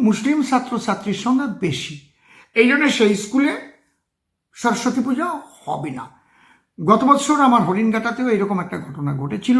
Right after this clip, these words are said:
দাসবেড়িয়াতে, কিন্তু আমি অনেক লড়াই করে শ্রদ্ধেয় শুভেন্দুদা পর্যন্ত এসেছিলেন, তারপরে সেই স্কুলে সরস্বতী পূজা করিয়ে ছেড়েছিলাম। হয়তো সেখানে অসীম সরকার নেই বা সেখানে আমাদের বলার মতো, লড়াই করার মতো মানুষ,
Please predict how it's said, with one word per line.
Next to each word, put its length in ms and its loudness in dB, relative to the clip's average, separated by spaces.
দাসবেড়িয়াতে, 600 0
কিন্তু 260 6
আমি 140 6
অনেক 140 2
লড়াই 420 4
করে 240 -6
শ্রদ্ধেয় 540 -2
শুভেন্দুদা 520 -4
পর্যন্ত 380 -10
এসেছিলেন, 520 -2
তারপরে 320 6
সেই 180 4
স্কুলে 300 -2
সরস্বতী 560 -6
পূজা 280 -6
করিয়ে 320 0
ছেড়েছিলাম। 720 -6
হয়তো 240 2
সেখানে 380 2
অসীম 340 0
সরকার 340 -6
নেই 200 2
বা 200 4
সেখানে 320 4
আমাদের 300 2
বলার 220 0
মতো, 220 -2
লড়াই 320 0
করার 280 -6
মতো 200 -8
মানুষ, 360 -8